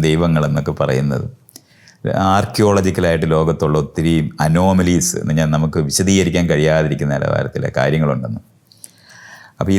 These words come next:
ദൈവ-, ദൈവങ്ങളും ദേവന്മാരെന്നൊക്കെ പറയുന്നത് അന്യഗ്രഹ ജീവികൾ ഇവിടെ ഇൻ-, ഭൂമിയിൽ വിസിറ്റ് ചെയ്തതിൻ്റെ തെളിവുകളായിട്ടാണ്. അപ്പോൾ ദേവന്മാരെന്ന് പറഞ്ഞാൽ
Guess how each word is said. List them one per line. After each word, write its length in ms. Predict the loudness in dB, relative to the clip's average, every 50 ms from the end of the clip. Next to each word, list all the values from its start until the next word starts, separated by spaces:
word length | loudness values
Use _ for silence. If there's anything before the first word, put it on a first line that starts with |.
| 2 2 4
ദൈവ-, 320 | 4 4 4 4 2 0 -2 -2 0 2
ദൈവങ്ങളും 560 | 2 4 4 4 4 4 4 4 4 2 2 4 4
ദേവന്മാരെന്നൊക്കെ 680 | 4 4 2 2 2 2 2 2 2 0 0 -2 -2 -2 -2 0
പറയുന്നത് 460 | 0 2 2 2 2 0 0 0 -2 -4 -6 -10 _ _ _ _ _ _ _ _ -4
അന്യഗ്രഹ 540 | 0 2 4 4 4 4 4 4 4 4 4 2 2 4
ജീവികൾ 400 | 4 4 4 4 4 4 4 4 2 2 0 0 0
ഇവിടെ 200 | 0 2 2 4 4
ഇൻ-, 240 | 4 2 2 2 0 -2 -6 -12 -12 -12 -12 -6 -2
ഭൂമിയിൽ 400 | 0 2 4 4 4 4 4 2 -2 -4 -4 -2 -2
വിസിറ്റ് 340 | 0 0 0 -2 -2 -2 0 0
ചെയ്തതിൻ്റെ 500 | 2 2 2 2 2 2 2 0 0 -2 -2 -2 0
തെളിവുകളായിട്ടാണ്. 1040 | 2 2 2 2 4 2 2 2 2 2 2 0 -2 -2 -4 -6 -8 -8 -8 -10 -14 _ _ _ _ -20 -20 -12
അപ്പോൾ 180 | _ -4 -2 0 2 4
ദേവന്മാരെന്ന് 680 | 4 4 4 4 4 4 4 4 4 4 2 2 2 2
പറഞ്ഞാൽ 340 | 2 2 0 0 0 -2